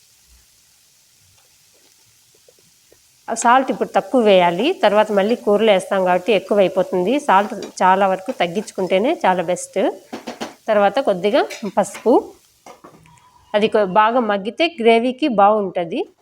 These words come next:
నేను పాలకూర పప్పు చేశాను, ఆ పప్పులే కాంబినేషన్గా, ఏ, మష్రూమ్ ఫ్రై చేస్తున్నాను. అప్పటికి వీడియో షూట్ చేస్తాను అనుకోలా, పాలకూర పప్పు చేసినప్పటికీ. తర్వాత గుర్తొచ్చింది, "ఆ,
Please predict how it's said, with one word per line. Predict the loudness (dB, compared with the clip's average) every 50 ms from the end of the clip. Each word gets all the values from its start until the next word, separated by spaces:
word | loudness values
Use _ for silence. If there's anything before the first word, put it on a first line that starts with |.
| _ _ _ _ _ _ _ _ -2 0
నేను | 2 2 4 2
పాలకూర | 2 4 4 4 4 2 0 -2 -4 -2
పప్పు | 0 -2 -2 -2 -4 -6 -4 -4
చేశాను, | -4 -2 -2 -2 0 0 0 -2 -2 -4 -10 _ _ _ _ _ _ _ -12 -8
ఆ |
పప్పులే | -2 2 2 2 2 2 0 0
కాంబినేషన్గా, | 0 0 -2 -2 0 -2 -2 -2 -4 -2 -2 -2 0 0 0 0 -2 -4 -12 -20 -20 -20 _ _ -20 -20 _ _ _ _ _ _ _ _ _ _ _ _ _ _ _ _ -6
ఏ, | -2 -2 0
మష్రూమ్ | 2 2 0 0 0 2 2 2 2 2 -2 -2
ఫ్రై | 0 2 2 2
చేస్తున్నాను. | 2 0 -2 -4 -4 -6 -4 -4 -2 -2 0 2 2 0 0 -2 -10 -20 _ _ _ _ _ _ _ _ _ _ _ _ _ _ _ _ _ _ _ _ _ -6
అప్పటికి | -6 -2 4 4 4 4 4 0
వీడియో | 0 0 2 2 2 0
షూట్ | 0 0 -2 0 2 2
చేస్తాను | 2 2 4 2 2 4 4
అనుకోలా, | 2 0 -2 0 0 2 4 4 2
పాలకూర | 4 2 2 2 0 -2 -6 -6 -6
పప్పు | -4 -4 -6 -6 -6 -4
చేసినప్పటికీ. | -4 -4 -4 -4 -4 -6 -4 -2 -2 -2 -2 -2 -2 -4 -4 -4 -6 -12 -18 -18 -20 _ _ _ -20 -16 _ -4
తర్వాత | -2 0 2 2 2 2 0 0 -2
గుర్తొచ్చింది, | -2 -2 -2 -6 -8 -4 -4 -4 -4 -4 -2 2 2
"ఆ, | 2 2